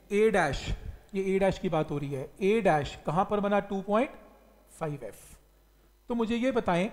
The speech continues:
कि सी point की दूरी कितनी है? टू एफ़। तो image का size क्या बनेगा? इसमें से इसे क्या कर लेना है?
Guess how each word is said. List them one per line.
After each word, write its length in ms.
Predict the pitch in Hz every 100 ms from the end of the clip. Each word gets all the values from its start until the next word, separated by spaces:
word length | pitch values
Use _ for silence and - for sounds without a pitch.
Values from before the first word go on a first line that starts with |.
| -
कि 100 | 262
सी 340 | 240 - 226 277
point 320 | 240 220 220
की 80 | 233
दूरी 220 | 196 220
कितनी 260 | 220 - 220
है? 120 | 262 311 - - - _ -
टू 160 | 139
एफ़। 160 | 180 - - - _ _ _ _ 240
तो 80 | 254
image 300 | 208 240 262
का 80 |
size 340 | - 196 226 226
क्या 120 | 262
बनेगा? 420 | 247 240 220 180 - - -
इसमें 340 | 247 - 214
से 120 | 202 226
इसे 240 | 214 226
क्या 160 | 220 202
कर 140 | 208
लेना 180 | 202 208
है? 160 | 302